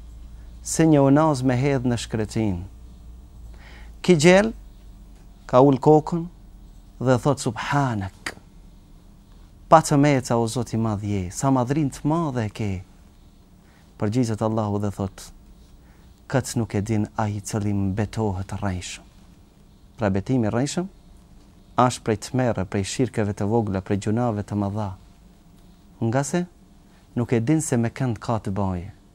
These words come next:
Ne, besimtarët, kemi frikë Allahun dhe duhen të pas frikë Allahun, nga se e dim madhërinë e Allahut Azza wa Jall. Derisa transmeton Ebu Daudin sunenin e tij, tregon dhe thot: Pejgamberi sallallahu alaihi wasallam thot: "Mu ka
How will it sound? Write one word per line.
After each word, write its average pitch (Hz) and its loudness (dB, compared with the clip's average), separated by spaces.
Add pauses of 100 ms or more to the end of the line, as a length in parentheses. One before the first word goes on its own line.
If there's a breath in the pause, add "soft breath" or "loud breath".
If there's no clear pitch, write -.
(120)
Ne, 120 2
besimtarët, 107 -2
kemi 110 0
frikë 123 0
Allahun 127 0
dhe 110 -2
duhen 127 0
të - -18
pas 120 4
frikë 117 0
Allahun, 151 0 (680 loud breath)
nga 127 0
se 123 0
e 117 2
dim 147 2 (100)
madhërinë 127 2
e - 4
Allahut 120 0
Azza 110 -2
wa 101 0
Jall. 98 -4 (180)
Derisa 139 2
transmeton 135 0
Ebu 110 0
Daudin 113 0
sunenin 107 -2
e 92 0
tij, 127 -2
tregon 110 0
dhe 101 -4
thot: 98 -2 (1200)
Pejgamberi 110 0
sallallahu 104 0
alaihi 95 -4
wasallam 131 0 (1040 soft breath)
thot: 120 -2
"Mu 135 4
ka 135 4